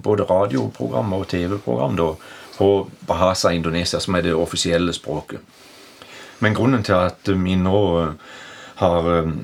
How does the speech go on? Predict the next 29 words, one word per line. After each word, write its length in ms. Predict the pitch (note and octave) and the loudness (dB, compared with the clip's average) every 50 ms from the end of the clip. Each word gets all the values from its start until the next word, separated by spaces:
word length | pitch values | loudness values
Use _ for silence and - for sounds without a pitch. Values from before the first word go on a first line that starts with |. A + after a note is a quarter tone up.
| - - | -6 0
har 140 | F2 F2 | 2 2
valgt 340 | E2+ F2 F2+ F#2 - - - | 2 2 2 0 -2 -4 -4
å, 80 | F2+ E2+ | -2 -2
å, 300 | E2 D#2+ - - E2 E2 - - - E2+ | -2 -2 -4 -4 -4 -4 -4 -4 -2 -4
å 40 | F2 | -2
gå 160 | D#2+ E2+ F2+ | -2 -2 -2
i 40 | F2 | 0
gang 260 | E2 G2 F2+ F2+ F2 | 2 2 2 2 0
og, 260 | E2 - - F#2 E2 - - - - - - - | -2 -2 -4 -8 -10 -10 -14 -18 -20 -20 -16 -14
eh, 460 | - - - - - - G2 F2 - | -16 -16 -16 -12 -6 -4 -4 -4 -4
eller 300 | - - - G2+ F2+ F2 | -4 -2 0 0 0 0
sette 220 | E2 - F2+ - | 0 -2 -2 -2
i 40 | G2 | 0
gang 160 | F2 F#2 G2+ | 0 2 2
en 120 | F#2+ F2 E2+ | 2 2 2
nedtrappingsplan, 840 | G2 A2 A2 - F#2 - - - D#2+ - - - D#2+ D#2 D#2 D#2 D#2 | 0 0 -2 -2 -4 -4 -2 -4 -6 -6 -4 -4 -2 -2 -2 -2 0
da, 80 | D#2 D#2+ | 0 0
det 120 | D2+ F2+ | 0 0
er 40 | F#2+ | -2
fordi 200 | F#2 - F#2 F2 | -2 0 2 2
at 180 | E2+ E2 - - | 2 0 0 -4
vi 140 | F2 E2+ E2 | -4 -2 -2
ønsker 340 | E2 E2+ F2 - - G2+ | -2 -2 -2 -2 -2 -2
å 60 | F2+ - | -2 -2
spisse 640 | - - - F2+ D#2+ - - - - - G#2+ G2+ F#2+ F#2 - - - | -4 -6 -8 -8 -6 -6 -6 -6 -4 -2 -2 -2 -2 -2 -6 -8 -4
vår 260 | E2+ E2+ F2 E2+ - | -2 -2 -2 -2 -2
satsing 560 | - - D#2+ D#2 - - - F#2+ E2+ E2 E2 | -2 -2 -2 -2 -2 -4 -4 -4 -4 -2 -2
inn 220 | D#2 F2 F2+ F#2 F2 | -2 0 0 0 0
mot 240 | E2 E2 E2 D#2+ | 0 0 -2 -2